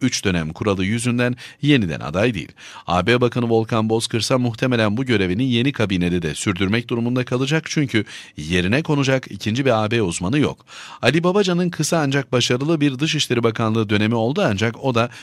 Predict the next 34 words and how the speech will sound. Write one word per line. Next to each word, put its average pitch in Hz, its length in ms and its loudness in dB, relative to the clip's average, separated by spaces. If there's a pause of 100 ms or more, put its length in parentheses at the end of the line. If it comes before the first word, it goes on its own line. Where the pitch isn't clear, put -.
(180)
üç - 240 -2
dönem 95 280 2
kuralına 101 420 0
takılanlardan. 113 800 0 (480)
Devam. 92 240 6 (340)
Uzun 190 240 0
süredir 175 360 2
Türk 175 360 -6
dış 175 200 2
politikasına 117 680 0
hakim 120 320 -2
bir 123 80 0
konumda 113 360 0
olan 78 300 0
Dışişleri 143 420 0
Müsteşarı 110 560 2 (240)
Feridun 127 400 2
Sinirlioğlu 113 800 2 (300)
ak 123 180 0
Partili 85 400 -4
değil. 76 180 -6 (300)
Haliyle 123 420 4
kulislerden 110 720 -2
böyle 87 280 2
bir 78 120 -8
görev 90 320 2
yerine 76 360 -2
önümüzdeki 104 560 -2
dönemde 104 320 0
Washington 113 580 -2
Büyükelçisi 101 520 0
olması 101 420 0
ihtimali 98 520 -2
konuşuluyor. 78 640 -4